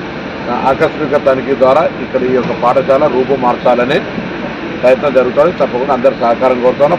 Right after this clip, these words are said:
పట్టణంలో ఉన్నటువంటి మిగతా పెద్దలందరినీ కూడా, ఇప్పుడు ఆదర్శ మోడల్ సంబంధించిన వాళ్ళతో లైబ్రరీ కట్టించేది కావచ్చు, ఇక్కడ వేరే వేణు కార్వా అనే వ్యక్తితోటి ఆ బెడ్స్ అన్ని కూడా డార్మెటరీ, ఆ, బెడ్స్ చేయించేది కావచ్చు,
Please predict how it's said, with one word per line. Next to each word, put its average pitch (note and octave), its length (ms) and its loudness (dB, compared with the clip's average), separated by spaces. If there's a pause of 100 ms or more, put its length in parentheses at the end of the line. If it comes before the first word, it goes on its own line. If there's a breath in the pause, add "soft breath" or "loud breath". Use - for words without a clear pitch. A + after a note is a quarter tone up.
పట్టణంలో B2 360 -2
ఉన్నటువంటి A#2 500 -2
మిగతా B2 160 2
పెద్దలందరినీ A#2+ 540 -2
కూడా, B2+ 240 2 (800)
ఇప్పుడు A#2 360 0 (400)
ఆదర్శ B2 340 0
మోడల్ A#2+ 320 2
సంబంధించిన A#2+ 400 0
వాళ్ళతో A#2+ 480 4 (400)
లైబ్రరీ B2 340 2
కట్టించేది A#2+ 460 0
కావచ్చు, B2+ 300 4 (560)
ఇక్కడ A2+ 180 -2
వేరే A#2 360 2 (220)
వేణు A#2+ 280 0 (120)
కార్వా A#2+ 280 4
అనే A#2+ 200 2
వ్యక్తితోటి A#2 640 -2 (640)
ఆ G#2 100 0
బెడ్స్ B2+ 420 0
అన్ని B2 220 0
కూడా B2+ 200 4
డార్మెటరీ, A#2 580 0
ఆ, D#3+ 140 0 (880)
బెడ్స్ B2 260 0
చేయించేది B2 360 0
కావచ్చు, B2+ 520 2